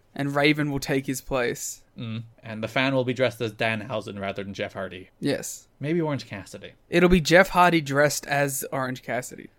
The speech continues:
Speaker 2: Yeah. <laughs> So that does actually bring us to the match.
Speaker 1: It's a great match.
Speaker 2: It is. It's, I think, for two for two for real darn good King of the Mountains.
Speaker 1: Yeah, fuck, fuck all the King of the Mountain haters, first of all.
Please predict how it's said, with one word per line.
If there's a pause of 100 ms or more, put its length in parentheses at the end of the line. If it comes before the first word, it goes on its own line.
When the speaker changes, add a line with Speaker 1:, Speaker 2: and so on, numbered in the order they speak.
Speaker 2:
Yeah.
<laughs> (240)
So
that
does
actually
bring
us
to
the
match. (320)
Speaker 1:
It's
a
great
match. (160)
Speaker 2:
It
is.
It's,
I
think,
for
two
for
two
for
real
darn
good
King
of
the
Mountains. (160)
Speaker 1:
Yeah,
fuck, (280)
fuck
all
the
King
of
the
Mountain
haters,
first
of
all.